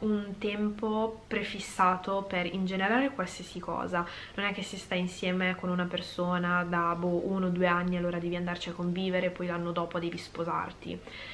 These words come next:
Ci sono persone che magari, eh, stanno assieme e non convivono e stanno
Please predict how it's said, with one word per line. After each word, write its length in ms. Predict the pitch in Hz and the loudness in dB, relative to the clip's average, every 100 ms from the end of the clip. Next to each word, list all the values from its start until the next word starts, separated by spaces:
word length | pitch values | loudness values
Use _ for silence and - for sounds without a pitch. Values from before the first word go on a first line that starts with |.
| - - | -12 -8
Ci 120 | 214 | 2
sono 240 | 254 269 | 4 6
persone 420 | 247 214 208 208 | 4 0 -2 0
che 80 | 208 | 2
magari, 680 | 196 185 180 190 190 202 208 | 2 2 2 2 0 -2 -2
eh, 60 | - 180 175 180 | 0 2 2 -2
stanno 360 | - 196 190 | -4 -2 0
assieme 760 | 185 - - 190 196 214 226 240 - - - - | -2 -4 0 0 2 2 2 0 -6 -14 -16 -6
e 500 | - 202 185 180 180 175 | -2 2 4 4 4 2
non 140 | 185 | 2
convivono 560 | 180 196 185 180 190 214 | 2 2 2 2 2 0
e 60 | |
stanno 680 | 214 - 180 180 180 - | 0 -2 2 4 4 0